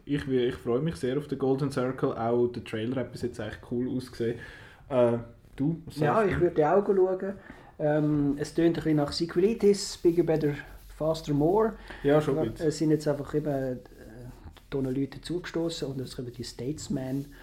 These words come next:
Speaker 2: dazu, was ich noch eine gute, lustige Idee finde.
Speaker 1: <laughs> Sehr
Speaker 2: Nach
Speaker 1: geil,
Speaker 2: Kingsman
Speaker 1: genau.
Speaker 2: gibt's noch den Statesman.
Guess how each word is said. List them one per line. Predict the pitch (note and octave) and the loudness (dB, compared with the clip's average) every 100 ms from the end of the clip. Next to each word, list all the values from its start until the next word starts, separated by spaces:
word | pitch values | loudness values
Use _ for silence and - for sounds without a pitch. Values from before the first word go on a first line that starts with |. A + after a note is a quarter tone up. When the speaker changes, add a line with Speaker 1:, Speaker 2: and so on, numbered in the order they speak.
| - - | -20 -16
Speaker 2:
dazu, | - D3+ | -2 -2
was | C3+ B2 | 0 0
ich | |
noch | C3+ | 0
eine | A#2+ | 2
gute, | C3 C3 | 0 -2
lustige | A#2+ A2+ C3+ - C3 B2 | -4 -4 -6 -8 -8 -6
Idee | A2+ A#2 | -4 -2
finde. | C3 C#3+ C3+ B2+ | -2 0 0 0
Speaker 1:
<laughs> | |
Sehr | B2+ B2+ B2 | -2 -2 -2
Speaker 2:
Nach | |
Speaker 1:
geil, | A#2+ C#3 | -2 0
Speaker 2:
Kingsman | A#2+ - C3+ B2+ | 2 2 0 0
Speaker 1:
genau. | C3 | -2
Speaker 2:
gibt's | B2+ - | -4 -4
noch | C#3+ | -6
den | A2+ | -6
Statesman. | - F#3 A3 - E3+ F3 F3+ | 2 2 2 -2 0 2 0